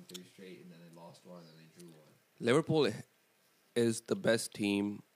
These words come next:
Speaker 2: in the league, the first eleven on, like, in my eyes right now, if they can
Speaker 1: On
Speaker 2: stay
Speaker 1: paper.
Speaker 2: un-, like,
Speaker 1: On
Speaker 2: if they
Speaker 1: paper.
Speaker 2: can stay fit, yeah.
Speaker 1: On paper,
Speaker 2: Yeah.
Speaker 1: for sure.
Speaker 2: Yeah, if they can
Speaker 1: But
Speaker 2: stay fit.
Speaker 1: that's what I'm talking about. But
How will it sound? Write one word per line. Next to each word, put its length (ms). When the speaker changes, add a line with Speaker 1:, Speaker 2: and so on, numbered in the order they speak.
Speaker 2:
in 100
the 60
league, 360
the 100
first 300
eleven 360
on, 180
like, 240
in 120
my 120
eyes 340
right 160
now, 300
if 340
they 280
can 220
Speaker 1:
On 40
Speaker 2:
stay 320
Speaker 1:
paper. 120
Speaker 2:
un-, 220
like, 180
Speaker 1:
On 80
Speaker 2:
if 60
they 40
Speaker 1:
paper. 60
Speaker 2:
can 140
stay 220
fit, 280
yeah. 200
Speaker 1:
On 80
paper, 300
Speaker 2:
Yeah. 240
Speaker 1:
for 80
sure. 200
Speaker 2:
Yeah, 180
if 100
they 80
can 120
Speaker 1:
But 60
Speaker 2:
stay 120
fit. 240
Speaker 1:
that's 80
what 100
I'm 60
talking 240
about. 180
But 140